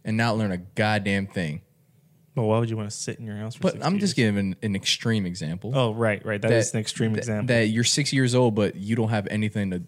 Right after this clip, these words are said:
Speaker 1: to, to pass on. No knowledge, no nothing.
Speaker 2: Nothing.
Speaker 1: You know? So age definitely doesn't equal wisdom
Speaker 2: No.
Speaker 1: at all.
Speaker 2: No.
Speaker 1: At all. Fuck no. It's all about, yeah, like you said,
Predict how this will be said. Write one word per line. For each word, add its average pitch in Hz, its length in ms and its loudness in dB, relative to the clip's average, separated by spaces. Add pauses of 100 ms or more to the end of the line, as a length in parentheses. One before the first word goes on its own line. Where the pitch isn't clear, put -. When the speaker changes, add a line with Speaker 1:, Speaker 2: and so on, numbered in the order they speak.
Speaker 1:
to, 104 140 -4
to - 260 -8
pass 95 340 -2
on. 90 200 -2
No 95 120 0
knowledge, 101 480 2
no 95 160 0
nothing. 90 360 -2 (120)
Speaker 2:
Nothing. 110 400 -4 (360)
Speaker 1:
You 98 100 -2
know? 92 240 0
So 92 320 0
age 107 400 2 (260)
definitely 95 380 -6
doesn't 87 300 -6
equal 85 260 -8
wisdom 85 380 -8 (180)
Speaker 2:
No. 104 100 -6
Speaker 1:
at 95 220 -2
all. 76 320 -4 (260)
Speaker 2:
No. 110 240 -4 (220)
Speaker 1:
At 101 240 -4
all. 80 260 -8 (460)
Fuck 104 240 -8
no. 87 200 -10 (100)
It's 110 160 -8
all 104 160 0
about, 98 200 -4
yeah, 95 120 0
like 95 200 -4
you 104 80 -4
said, 90 280 -4